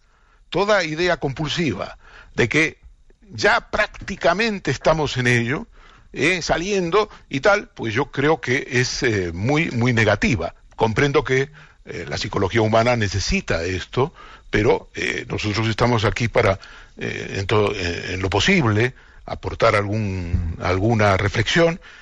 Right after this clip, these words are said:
que, eh, ayude a disipar este tipo de expectativas, porque son ilusiones,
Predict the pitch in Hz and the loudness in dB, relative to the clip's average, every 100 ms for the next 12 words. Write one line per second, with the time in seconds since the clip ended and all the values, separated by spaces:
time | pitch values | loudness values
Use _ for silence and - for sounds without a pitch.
0 | - _ 123 110 127 - - 85 80 85 | -20 _ -2 0 0 -4 -6 -6 -6 -6
1 | 82 92 - 123 110 127 123 131 110 110 | -6 -6 0 2 4 4 4 4 2 -2
2 | 113 - 185 147 160 139 117 110 120 120 | -4 2 2 2 -2 -6 -6 -6 -2 0
3 | 113 123 107 120 147 175 156 107 147 147 | 0 0 -2 0 2 0 0 0 2 2
4 | 131 117 196 139 90 | 0 2 2 2 -4